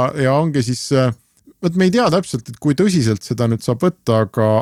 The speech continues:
aga tõesti eelmisel nädalal hakkasid siis levima uudised, et, äh, Microsoft on ise tegemas enda protsessorit ja huvitaval kombel on see antud sinna pilveteenuste osakonda,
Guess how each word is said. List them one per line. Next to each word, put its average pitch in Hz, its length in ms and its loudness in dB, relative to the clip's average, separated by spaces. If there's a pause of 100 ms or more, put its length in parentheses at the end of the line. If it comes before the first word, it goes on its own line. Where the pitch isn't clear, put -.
(100)
aga 120 180 0
tõesti 151 260 0
eelmisel 117 300 2
nädalal 117 380 2
hakkasid 107 340 -4
siis 110 140 -8
levima 127 300 2
uudised, 107 360 -2
et, - 280 -6
äh, 104 560 -2 (240)
Microsoft 127 540 0
on 110 100 2
ise 139 300 0 (100)
tegemas 123 540 0 (100)
enda 98 560 0
protsessorit 110 800 0
ja 113 140 0 (260)
huvitaval 143 400 2
kombel 151 400 2
on 117 160 2
see 127 80 2
antud 139 400 -2
sinna 113 440 -2
pilveteenuste 110 1000 0
osakonda, 92 540 -2